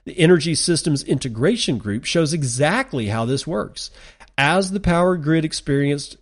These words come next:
congestion during a few hot July days, the price of power spiked, and Bitcoin miners strategically went offline. There have been concerns that Bitcoin miners might overwhelm the Texas grid, but that didn't happen.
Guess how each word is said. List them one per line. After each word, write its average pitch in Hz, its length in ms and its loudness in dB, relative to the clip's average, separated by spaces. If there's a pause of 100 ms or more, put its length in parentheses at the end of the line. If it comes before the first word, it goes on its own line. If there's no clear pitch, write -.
(120)
congestion 139 840 -2
during 143 340 0
a 113 100 -6
few 180 400 -2
hot 160 300 -4
July 139 440 -2
days, 127 460 0 (340)
the 135 100 -2
price 143 360 0
of 175 140 -4
power 127 320 -2
spiked, 123 560 -4
and 107 220 -4
Bitcoin 156 400 0
miners 120 380 -2
strategically 131 680 -4
went 113 240 -6
offline. 113 480 -4 (680)
There 139 300 4
have 151 120 4
been 135 160 0
concerns 147 680 -2 (340)
that 123 180 0
Bitcoin 175 420 2
miners 123 380 0
might 135 220 2
overwhelm 170 640 2
the 117 140 -4
Texas 101 400 -6
grid, 113 340 -4
but 120 140 -6
that 208 260 -2
didn't 202 300 0
happen. 185 480 0